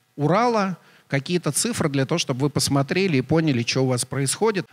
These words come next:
Оренбург, Оренбургская область почему-то падает в разы меньше, чем остальные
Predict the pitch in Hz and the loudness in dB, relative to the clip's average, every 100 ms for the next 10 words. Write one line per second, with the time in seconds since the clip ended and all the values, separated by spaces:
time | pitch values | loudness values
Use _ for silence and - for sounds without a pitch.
0 | - 151 165 170 151 220 226 - - - | -4 0 0 0 0 -2 -2 -6 -14 -4
1 | 143 151 160 160 - 143 190 185 143 - | 0 2 2 0 0 0 2 2 -2 -2
2 | 127 - 156 170 139 143 131 120 - - | -2 0 0 0 2 2 2 -2 -6 -20
3 | _ - 160 156 139 123 135 151 151 156 | _ 0 0 2 -2 -2 0 0 2 2
4 | 151 196 220 - 135 - 151 156 156 147 | 2 2 0 0 0 0 0 0 -2 -6
5 | - 131 127 - 147 147 151 139 120 | -8 -6 -4 -2 0 2 2 2 0